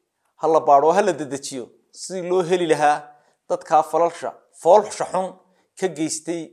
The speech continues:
gobolka. Hoggaan dhaqameedada iyo dadka aqoon-yahanka, mutacalimiinta iyo dadka waxgaradkaana waxaan leeyahay,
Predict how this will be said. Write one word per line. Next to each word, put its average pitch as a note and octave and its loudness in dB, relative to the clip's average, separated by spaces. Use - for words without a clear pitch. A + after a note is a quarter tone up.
gobolka. D3+ 0
Hoggaan C#3 -4
dhaqameedada C#3+ 0
iyo C#3+ -10
dadka E3 -6
aqoon-yahanka, C#3+ -6
mutacalimiinta C#3+ -8
iyo F3+ -6
dadka G#3 -6
waxgaradkaana E3 -2
waxaan D#3 -2
leeyahay, C3 -2